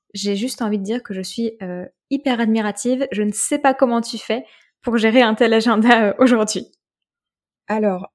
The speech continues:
Speaker 2: euh, important. Je prends des semaines entières où je ne fais rien, où je, en tout cas, je lâche la partie naturopathie rendez-vous et je fais autre chose. Euh, c'est des semaines intenses,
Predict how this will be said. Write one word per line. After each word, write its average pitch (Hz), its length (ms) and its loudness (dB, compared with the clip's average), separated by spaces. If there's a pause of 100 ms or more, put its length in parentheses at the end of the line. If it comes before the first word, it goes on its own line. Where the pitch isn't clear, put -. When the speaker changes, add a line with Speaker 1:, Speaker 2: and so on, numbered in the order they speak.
(120)
Speaker 2:
euh, 208 200 4 (100)
important. 233 600 -6 (380)
Je 214 380 -2
prends 240 380 -6
des 240 180 -2
semaines 214 520 -2
entières 226 600 -6 (160)
où 220 300 -10
je 202 200 -8
ne 214 120 0
fais 208 140 -8
rien, 190 340 -8
où 208 400 -2
je, 175 400 -4
en 202 100 -2
tout - 120 -10
cas, 214 200 -2
je 208 160 -8
lâche 196 380 -6
la 202 100 -4
partie 202 460 -8
naturopathie 196 800 -6
rendez-vous 196 580 -6 (400)
et 202 80 0
je 190 180 -4
fais - 140 -10
autre 196 300 -8
chose. 196 260 -10 (460)
Euh, 196 160 2 (440)
c'est - 400 -6
des 196 140 -2
semaines 240 300 -6
intenses, 220 680 -8